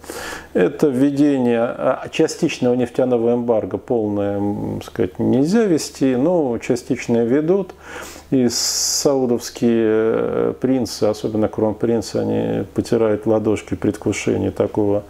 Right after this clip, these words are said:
выгоднейшего для них разворота событий.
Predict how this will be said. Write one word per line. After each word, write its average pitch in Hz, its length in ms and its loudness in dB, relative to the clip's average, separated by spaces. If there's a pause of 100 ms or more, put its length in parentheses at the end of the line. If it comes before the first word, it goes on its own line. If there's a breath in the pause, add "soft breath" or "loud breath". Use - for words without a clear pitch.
(560 loud breath)
выгоднейшего 120 960 2
для 113 180 2
них 113 200 0
разворота 113 600 0
событий. 104 720 -2